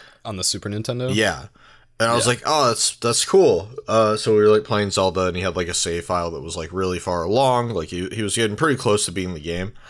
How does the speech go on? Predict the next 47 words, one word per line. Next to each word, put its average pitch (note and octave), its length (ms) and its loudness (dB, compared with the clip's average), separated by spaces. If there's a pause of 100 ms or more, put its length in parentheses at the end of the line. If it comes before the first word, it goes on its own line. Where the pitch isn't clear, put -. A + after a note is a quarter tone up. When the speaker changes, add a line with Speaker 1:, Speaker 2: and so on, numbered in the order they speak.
(540)
Speaker 2:
And G#2 160 -2
then G2+ 220 0
we G2+ 100 2
had G#2 160 0
to, G#2 80 0
like, G2 340 0 (880)
g-, G2 280 -14
uh, F2+ 300 0
turn G2+ 300 -2
it F#2 60 -2
off F#2 280 0
to F2 280 -6 (120)
eat G#2+ 220 -10
dinner B2 480 2
or G2 80 -4
whatever. F2+ 480 -2 (560)
And A2 320 0
I A2+ 520 0 (260)
don't D3 240 0
know D3+ 100 4
why, A2+ 320 4
but A#2+ 160 2
I, G2 280 0
I G2 60 -4
can't A#2 220 -2
remember G2+ 200 -2
why F2+ 200 0
exactly, F2 360 -6
but F2 140 -8
I G2 180 0
had, G2 220 -2
like, F2+ 420 -6 (160)
oh, C3+ 140 2
I, A#2+ 120 2
I B2 140 0
think D3+ 180 0
I C#3+ 60 2
didn't B2+ 240 0
know, A2 180 4
like, G2+ 200 2
where G2 140 2
the F2+ 180 -4
off F2 260 -6
button A2 300 -2
was A2+ 540 2 (400)
on G2 280 -2
the F2 540 -6